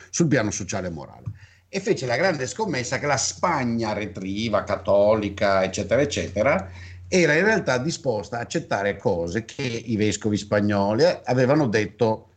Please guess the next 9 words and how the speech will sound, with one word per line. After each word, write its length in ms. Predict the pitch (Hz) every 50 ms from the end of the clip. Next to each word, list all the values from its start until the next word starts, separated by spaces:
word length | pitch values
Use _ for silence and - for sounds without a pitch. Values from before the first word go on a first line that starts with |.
| _ _ _
inac-, 560 | 143 131 127 113 - - - - - - 110
inaccettabili, 600 | 107 107 101 98 - 104 - - 82 95 104 113
portando 500 | - - - 156 156 - 120 120 117 110
anche 140 | 107 87 98
la 100 | 95 90
gente 380 | 80 87 82 76 73 73 82
in 100 | 82 76
piazza. 440 | - 65 62 - - - - - - _ _ _ _ - - - _ _ _ _
Approvò 920 | - 180 175 - 175 165 160 156 156 165 156 147 127 92 - - -